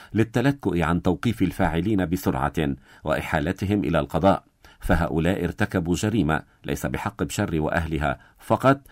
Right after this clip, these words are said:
بل بحق العيش المشترك الذي نحن على ثقة تامة بأن الأيادي المشبوهة لن تنجح في مسه.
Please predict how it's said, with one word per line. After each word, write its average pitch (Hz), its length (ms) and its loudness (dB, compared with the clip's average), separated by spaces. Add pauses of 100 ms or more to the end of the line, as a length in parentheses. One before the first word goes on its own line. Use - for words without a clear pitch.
(220)
بل 120 300 4 (280)
بحق 117 340 -4
العيش 95 420 0
المشترك 104 540 2 (260)
الذي 92 280 2
نحن 92 460 0
على 85 240 2
ثقة - 280 -2
تامة 78 520 0 (200)
بأن 85 260 0
الأيادي 87 400 2
المشبوهة 85 680 0 (240)
لن 107 300 0
تنجح 73 680 -2
في 120 200 0
مسه. - 400 -6